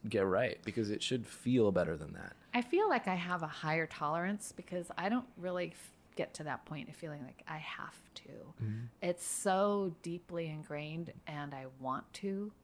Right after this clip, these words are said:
Speaker 1: Mm-hmm.
Speaker 2: um, for whatever psychological reason, a profile I fit.
Speaker 1: <laughs> Profiling, okay.
Speaker 2: But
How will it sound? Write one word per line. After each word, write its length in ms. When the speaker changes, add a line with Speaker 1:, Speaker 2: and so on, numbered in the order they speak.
Speaker 1:
Mm-hmm. 480
Speaker 2:
um, 440
for 140
whatever 600
psychological 840
reason, 580
a 120
profile 520
I 120
fit. 400
Speaker 1:
<laughs> 0
Profiling, 800
okay. 220
Speaker 2:
But 220